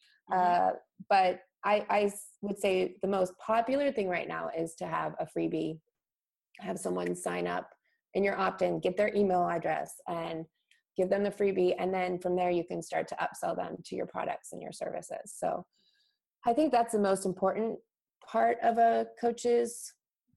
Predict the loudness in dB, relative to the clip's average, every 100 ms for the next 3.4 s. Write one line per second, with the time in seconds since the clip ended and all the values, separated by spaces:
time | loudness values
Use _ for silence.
0 | _ 0 2 2 2 0 -6 -20 _ _
1 | _ _ -6 -4 -4 -8 -12 -16 _ _
2 | _ _ -20 -20 -20 _ _ _ -20 -12
3 | -8 -4 -2 -4